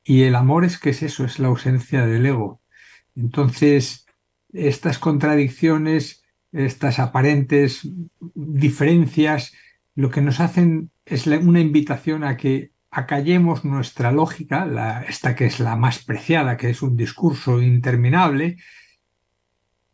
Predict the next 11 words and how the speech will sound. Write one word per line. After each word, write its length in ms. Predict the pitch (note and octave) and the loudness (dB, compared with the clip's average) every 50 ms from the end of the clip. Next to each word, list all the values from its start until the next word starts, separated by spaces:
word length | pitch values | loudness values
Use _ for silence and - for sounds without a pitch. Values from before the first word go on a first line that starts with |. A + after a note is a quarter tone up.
| _ _ _ _ | _ _ _ _
y 140 | F3+ - | -4 -2
que 120 | - - E3+ | 0 0 2
veamos 420 | D3+ E3+ F3+ E3+ D#3+ C#3 B2 - | 4 4 4 4 2 0 -2 -4
qué 160 | - - B2+ | -6 -8 -8
pasa. 520 | - - F#2 - - - - - - _ _ _ _ _ | -8 -10 -12 -16 -16 -18 -18 -20 -20 _ _ _ _ _
Entonces, 540 | - - B2+ A#2+ - C#3+ B2+ - D3 B2 - | -2 0 2 2 2 2 0 0 -2 -2 -2
esta 240 | C#3+ - - - F3+ | -6 -6 -2 -2 0
es 80 | C#3 B2 | 2 2
la 80 | D3 | 4
invitación. 840 | C3+ A#2+ A#2 A2+ G#2 - A2+ - - - A#2+ G#2+ G#2 G2 G2+ G#2+ - _ _ _ _ _ _ _ _ _ _ | 4 4 4 4 2 -2 -6 -6 -2 -2 -2 -2 -2 -4 -10 -12 -14 _ _ _ _ _ _ _ _ _ _
Pero 340 | D3+ C#3+ C#3 C#3 C3+ B2+ | 0 0 0 0 -2 -4